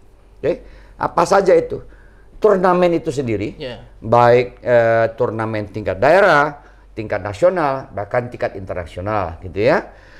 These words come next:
Speaker 1: Lalu yang kedua apa? Eh, kita harus mem-, memanfaatkan tourism.
Speaker 2: Tourism.
Speaker 1: Oke? Eh,
Speaker 2: Sport
Speaker 1: daerah,
Speaker 2: tourism.
Speaker 1: iya,
Speaker 2: Sport.
Speaker 1: sport tourism,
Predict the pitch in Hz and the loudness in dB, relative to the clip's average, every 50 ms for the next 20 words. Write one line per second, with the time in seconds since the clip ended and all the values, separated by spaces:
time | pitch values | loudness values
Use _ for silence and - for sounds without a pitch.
0 | - - - - - 123 135 156 190 220 247 262 - - - 156 160 160 160 151 | -20 -20 -18 -4 -2 0 2 4 4 4 4 4 0 -2 -2 -2 -2 -2 0 -4
1 | 175 180 196 220 233 - 208 202 - 196 175 165 165 165 165 - _ _ _ _ | -2 2 2 2 2 2 -2 -2 0 0 2 2 0 -2 -6 -16 _ _ _ _
2 | _ _ - _ _ - 117 120 123 131 127 - 156 156 - - 196 190 170 160 | _ _ -20 _ _ -6 -4 -4 -4 -4 -8 -12 -14 -12 -8 -8 -8 -6 -4 -4
3 | 147 139 139 151 170 170 147 135 147 147 143 139 139 135 - - - 135 135 131 | -2 -2 0 0 -2 -2 -4 -8 -8 -8 -6 -6 -8 -8 -10 -10 -6 -6 -6 -4
4 | 135 131 131 127 - 123 120 117 117 - - - 202 214 339 320 - - - _ | -4 -6 -6 -8 -8 -6 -6 -6 -6 -6 -2 0 0 0 -2 -6 -18 -20 -20 _
5 | - 175 190 214 240 247 196 220 202 190 185 - - _ _ _ - 135 127 127 | -4 0 2 2 2 2 0 0 0 -2 -6 -16 -20 _ _ _ -18 -16 -16 -16
6 | 123 123 - 113 107 - - 131 165 214 349 339 - - - - - - - - | -16 -18 -18 -20 -20 -10 -8 -6 -6 -6 -8 -12 -20 -20 -20 -20 -20 -20 -20 -20
7 | - - - - - _ - - 143 143 147 143 147 147 143 151 151 151 160 160 | -20 -20 -20 -20 -20 _ -4 -2 0 2 2 2 2 4 4 6 6 6 6 4
8 | 156 160 143 123 113 113 - _ - 180 220 226 190 165 170 170 - - - - | 2 0 -4 -8 -10 -20 -20 _ 0 2 4 4 4 2 -2 -8 -16 -20 -20 -12
9 | 135 - 175 - - - 220 240 254 240 208 208 180 | -4 -4 -4 -2 2 2 4 4 2 2 4 2 2